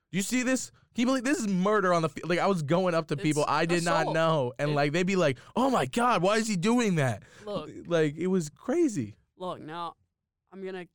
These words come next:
Speaker 2: give a little information. I don't know how true it is, but Barstool posted a video of somebody slamming a helmet onto a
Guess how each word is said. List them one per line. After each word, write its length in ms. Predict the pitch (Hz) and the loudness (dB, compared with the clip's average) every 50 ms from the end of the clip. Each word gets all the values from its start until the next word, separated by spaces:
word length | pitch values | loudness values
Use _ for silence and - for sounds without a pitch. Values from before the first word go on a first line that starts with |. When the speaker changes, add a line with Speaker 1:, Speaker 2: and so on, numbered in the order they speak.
| _ _ | _ _
Speaker 2:
give 180 | 196 180 170 | -14 -12 -12
a 60 | 175 | -12
little 320 | 160 156 165 160 165 160 147 | -12 -10 -10 -10 -10 -10 -10
information. 680 | 160 170 - 156 151 156 160 170 - - 165 165 165 170 _ _ _ _ _ _ _ _ - - - | -12 -12 -12 -12 -12 -12 -12 -14 -14 -14 -14 -14 -14 -16 _ _ _ _ _ _ _ _ -20 -20 -18
I 40 | 190 | -18
don't 120 | 175 165 165 | -16 -16 -18
know 80 | 170 165 | -18 -16
how 140 | 175 160 | -16 -16
true 240 | 160 - - 170 170 | -16 -14 -14 -14 -12
it 60 | 170 185 | -10 -10
is, 120 | 185 175 - | -10 -10 -10
but 180 | - 180 151 | -12 -14 -10
Barstool 600 | - 202 226 254 254 - - - 160 151 160 160 - _ _ _ _ _ _ _ _ | -6 -4 -4 -4 -4 -8 -14 -16 -16 -16 -16 -18 -18 _ _ _ _ _ _ _ _
posted 300 | - 208 196 190 - 180 175 | -10 -8 -8 -6 -6 -8 -8
a 20 | 175 | -8
video 260 | 180 180 180 165 160 | -8 -8 -8 -8 -8
of 80 | 156 | -12
somebody 260 | - - 175 165 156 147 | -12 -12 -12 -12 -12 -12
slamming 500 | - - - 190 214 240 254 269 233 190 | -14 -10 -8 -8 -8 -8 -10 -10 -12 -12
a 60 | 156 | -14
helmet 480 | - - 185 196 190 185 135 139 151 _ _ _ _ _ _ _ _ _ _ _ | -14 -10 -8 -6 -6 -6 -8 -12 -16 _ _ _ _ _ _ _ _ _ _ _
onto 280 | 180 190 208 220 208 190 175 | -4 -4 -2 -2 -2 -4 -4
a 140 | 165 151 | -6 -10